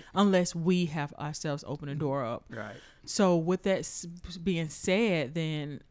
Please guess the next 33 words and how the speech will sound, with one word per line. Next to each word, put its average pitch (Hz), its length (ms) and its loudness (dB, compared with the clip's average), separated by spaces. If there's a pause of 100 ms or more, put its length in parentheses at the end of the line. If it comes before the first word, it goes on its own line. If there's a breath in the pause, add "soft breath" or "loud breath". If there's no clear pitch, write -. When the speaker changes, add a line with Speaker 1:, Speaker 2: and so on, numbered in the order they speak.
(140)
Speaker 1:
God 185 320 2
is 160 160 -2
the 165 80 -4
one 151 160 -4
who 160 120 -4
determines 147 480 -4
when 151 160 -4
enough 151 300 -4
is 147 140 -8
enough. 147 420 -6
Like 160 240 -4
each 180 260 -4
storm 180 340 0
that 139 100 0
we 175 180 0
have 156 320 -4
been 175 240 -2
through, 151 640 -4 (420)
you 160 120 -8
know, 139 260 -6
tests 156 380 -8
and 180 100 -2
trials 151 440 -4
or 147 80 -6
circumstances, 175 800 -4
circumstances 156 1300 -4
or 147 240 -4
situations 151 920 -4
that 143 220 -4 (520 loud breath)
we 180 400 0
have 160 340 -2
been 175 280 2
through, 151 640 -4